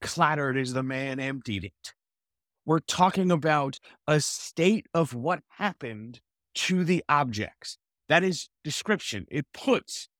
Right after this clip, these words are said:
some level of a picture in the reader's mind.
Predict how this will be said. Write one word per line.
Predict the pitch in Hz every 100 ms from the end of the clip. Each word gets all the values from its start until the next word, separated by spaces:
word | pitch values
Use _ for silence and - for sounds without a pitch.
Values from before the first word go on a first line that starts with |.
| _ _ _
some | - 190 180 190
level | 165 175 170 165
of | - 139 131
a |
picture | 113 - 254 - - 120 123 _ _ _
in | 190 196 208
the | 208
reader's | 165 170 160 160 160 143
mind. | 143 147 123 92